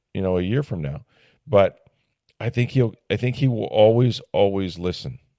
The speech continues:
and he has a year to do that. Um, and, and so we'll see. But, um, yeah, I mean, R-, Rich was, Rich is great, and he did, <laughs> you know, we did get to talk a little bit. Um, and he,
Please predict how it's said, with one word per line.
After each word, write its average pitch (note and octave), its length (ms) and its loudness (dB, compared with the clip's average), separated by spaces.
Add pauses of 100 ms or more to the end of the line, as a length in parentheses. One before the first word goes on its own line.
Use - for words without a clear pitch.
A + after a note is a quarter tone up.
(120)
and E2+ 360 -4
he F#2+ 120 -4
has F#2+ 220 2
a F#2 60 -4
year F#2+ 240 -2
to E2 100 -8
do F#2 240 -4
that. G2+ 340 -2 (540)
Um, F2 440 -2
and, F#2+ 220 -6
and G#2 160 -6
so A#2+ 160 -2
we'll B2 140 -2
see. C#3 260 -8
But, E2+ 340 2 (520)
um, E2 520 -4 (500)
yeah, G2 220 0 (140)
I - 40 -10
mean, F#2 160 -6
R-, G2+ 240 -10
Rich A2+ 440 -4
was, F2 220 -6
Rich A2+ 280 -4
is E2 120 -8
great, E2+ 420 -2
and E2+ 160 -6
he E2 80 -4
did, E2+ 380 -4 (260)
<laughs> - 260 -20
you F2+ 180 -6
know, F2+ 140 -2
we F2+ 160 -6
did G2 260 -6
get - 220 -6
to - 60 -10
talk E2 360 -4
a - 40 -10
little E2+ 160 -6
bit. E2 360 -4 (480)
Um, D2+ 500 -6 (140)
and E2 340 -2
he, G2 240 -8